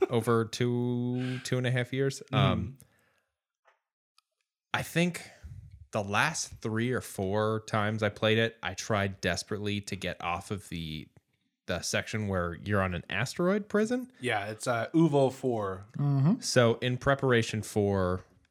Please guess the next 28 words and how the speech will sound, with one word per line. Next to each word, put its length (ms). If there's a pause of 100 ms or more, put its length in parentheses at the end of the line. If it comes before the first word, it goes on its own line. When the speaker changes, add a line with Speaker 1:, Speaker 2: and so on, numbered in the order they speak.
(180)
Speaker 2:
us 180
talking 300
about 240
this, 280
I 80
finally 460
went 200
back 300
and 140
punished 320
myself 420
again. 320 (180)
Speaker 1:
Like, 200
Speaker 2:
Um, 320
Speaker 1:
"I'm 40
gonna 180
get 200
this 140
done." 420
Speaker 2:
and 140
I 120
did 320
it. 180 (140)
I 60
finally 560
got 220
off. 320 (120)
I, 140